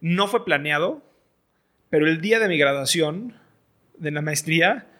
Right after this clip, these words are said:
firmé los documentos, porque fue una transacción interesante la de, la, la de cómo me uní formalmente a Bitso, porque invertí un poquito de dinero en la empresa y, este, y tr-, y, y conseguí a otro inversionista que es D C G, que es uno de nuestros inversionistas más importantes,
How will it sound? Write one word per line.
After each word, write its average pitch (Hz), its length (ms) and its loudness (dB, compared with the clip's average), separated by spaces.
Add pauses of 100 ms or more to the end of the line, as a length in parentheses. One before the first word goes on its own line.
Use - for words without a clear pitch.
(160)
firmé 160 600 2
los 175 180 0
documentos, 151 880 -6 (800)
porque 185 320 0
fue 208 80 2
una 226 160 0
transacción 175 460 0
interesante 151 560 0
la 135 100 0
de, 131 480 -2
la, 135 140 2
la 139 220 -6
de 139 120 -2
cómo 143 220 -4
me 143 120 -6
uní 151 240 -2
formalmente 156 480 0
a 143 40 6
Bitso, 156 280 0
porque 131 380 -4 (260)
invertí 143 440 -2
un 165 80 0
poquito 147 260 -2
de 143 80 2
dinero 139 220 -2
en 147 60 -8
la 151 40 -4
empresa 196 680 2
y, 135 280 -2
este, 127 760 -2
y 131 120 -6
tr-, 147 180 -10
y, 139 260 -4
y 139 60 -8
conseguí 143 460 -2
a 156 80 6
otro 151 180 -2
inversionista 139 680 -2
que 139 120 -4
es 131 260 -10
D 143 100 -8
C 139 200 -4
G, 143 160 -6
que 147 100 0
es 123 80 0
uno 139 140 -4
de 131 60 -8
nuestros 123 300 -10
inversionistas 127 760 0
más 131 160 -6
importantes, 131 720 -2